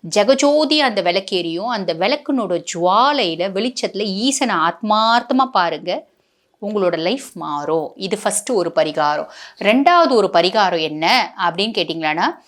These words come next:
நம்ம வந்து சனி சாலிசா பாராயணம் பண்றது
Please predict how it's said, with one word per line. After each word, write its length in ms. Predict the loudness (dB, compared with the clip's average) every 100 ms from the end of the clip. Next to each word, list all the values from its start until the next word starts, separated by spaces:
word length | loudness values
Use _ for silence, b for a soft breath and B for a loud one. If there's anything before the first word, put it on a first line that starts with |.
| b b _ -20 -8
நம்ம 240 | 0 2 2
வந்து 200 | 2 0
சனி 480 | 0 4 6 6 4 4
சாலிசா 500 | 4 4 2 0 -2 2
பாராயணம் 600 | 2 2 0 -2 -4 -6
பண்றது 460 | -6 -6 -6 -6